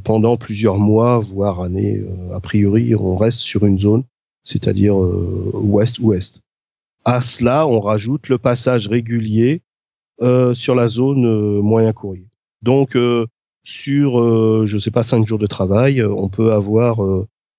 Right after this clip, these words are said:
un jour moyen courrier et puis quatre jours, euh,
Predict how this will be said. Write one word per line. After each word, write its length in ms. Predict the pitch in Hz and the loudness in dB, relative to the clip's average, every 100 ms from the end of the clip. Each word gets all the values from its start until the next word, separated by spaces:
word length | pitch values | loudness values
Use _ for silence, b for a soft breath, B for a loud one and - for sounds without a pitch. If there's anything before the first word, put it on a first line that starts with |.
| _ | _
un 180 | 117 120 | 0 0
jour 360 | 117 127 127 107 | 0 0 0 2
moyen 280 | 110 104 | 2 2
courrier 580 | 101 - 95 95 110 123 | -2 -6 -6 -2 0 2
et 60 | 110 | 0
puis 240 | - 104 | -4 -8
quatre 220 | - 104 | -4 -4
jours, 480 | 95 - 110 117 104 | -4 -4 -2 -2 0
euh, 280 | 95 95 110 | -2 -2 -4